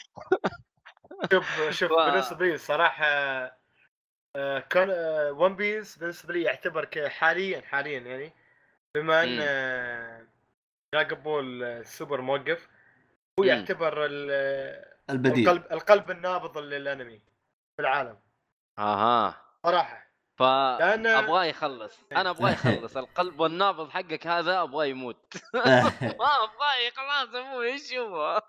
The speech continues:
Speaker 1: جيبوا شيء جديد يا أخي. يا أخي، خلاص. والله، والله، خلاص. أشوف كذا. والله أعلم.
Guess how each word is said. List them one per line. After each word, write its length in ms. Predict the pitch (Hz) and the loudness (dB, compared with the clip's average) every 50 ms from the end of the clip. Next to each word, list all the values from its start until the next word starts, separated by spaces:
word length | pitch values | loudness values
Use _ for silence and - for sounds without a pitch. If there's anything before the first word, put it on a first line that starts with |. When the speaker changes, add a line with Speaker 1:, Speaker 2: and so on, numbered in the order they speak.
| _ _ - 208 233 240 233 226 220 220 - - 160 | _ _ -12 -10 -8 -8 -8 -8 -8 -10 -10 -10 -6
Speaker 1:
جيبوا 300 | 180 269 311 294 254 233 | -4 -4 -4 -4 -4 0
شيء 180 | 226 392 370 | 0 0 0
جديد 520 | 294 220 226 202 233 262 240 202 175 160 151 _ _ _ | 0 -2 -6 -6 -6 -8 -8 -8 -10 -12 -16 _ _ _
يا 180 | 185 196 202 190 | -2 -2 -2 -2
أخي. 220 | - - - 117 _ _ _ _ _ _ _ _ _ _ - | -6 -10 -20 -20 _ _ _ _ _ _ _ _ _ _ -6
يا 140 | 135 175 | -4 -4
أخي، 220 | 208 - - 165 147 | -4 -2 -4 -6 -4
خلاص. 600 | - 160 170 277 339 - - - - _ _ _ _ _ _ _ _ _ _ _ _ | -2 0 2 2 2 0 -2 -6 -20 _ _ _ _ _ _ _ _ _ _ _ _
والله، 320 | - 156 220 226 190 170 175 | -4 -2 0 2 2 2 2
والله، 160 | 196 190 160 | 2 0 -2
خلاص. 420 | - - 135 127 110 - - _ _ _ _ _ | -4 -4 -4 -4 -4 -6 -10 _ _ _ _ _
أشوف 280 | 160 151 139 202 196 - | -8 -2 0 -2 -2 -2
كذا. 300 | - - 135 107 98 - - _ - | 0 -2 0 0 0 -4 -6 _ -6
والله 360 | - - 381 392 320 226 180 | -4 2 4 4 4 4 2
أعلم. 400 | 147 131 110 107 104 113 123 | 2 0 -2 -6 -12 -14 -20